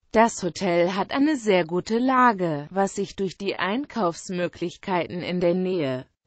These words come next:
gute Verkehrsanbindung, Bars und Restaurants um die Ecke sowie Entfernung zum Strand auszeichnen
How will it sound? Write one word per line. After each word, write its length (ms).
gute 380
Verkehrsanbindung, 1400
Bars 420
und 360
Restaurants 880
um 220
die 140
Ecke 500
sowie 400
Entfernung 880
zum 260
Strand 480
auszeichnen 1040